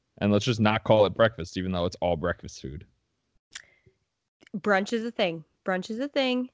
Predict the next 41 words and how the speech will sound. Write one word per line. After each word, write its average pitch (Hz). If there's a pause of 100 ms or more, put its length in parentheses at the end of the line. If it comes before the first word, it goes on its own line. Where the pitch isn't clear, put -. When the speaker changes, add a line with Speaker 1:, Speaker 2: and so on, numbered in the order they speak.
(140)
Speaker 2:
My 196
friend 196
has 214
a 247
list 220
of -
all 180
the 196
diners 202
and 185
stuff -
to 208
go 180
to. 175
Diners 185
are 269
the 285
best. 254 (920)
Um, 180 (140)
but -
you 262
know 302
what? 330
I've 254
never 190
had 214
brunch 220
in 220
New 214
York 220
City. 320
I 202
guess 180
I 190
gotta 185
go 196
and 196
try 208
it 220
out. -
Hmm. 359